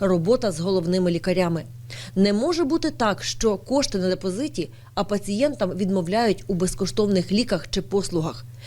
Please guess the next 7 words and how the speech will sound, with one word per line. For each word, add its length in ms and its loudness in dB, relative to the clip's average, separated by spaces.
Якщо 380 -2
голови 300 2
громад 420 2
не 180 2
вплинуть 580 0
на 60 2
ситуацію, 720 0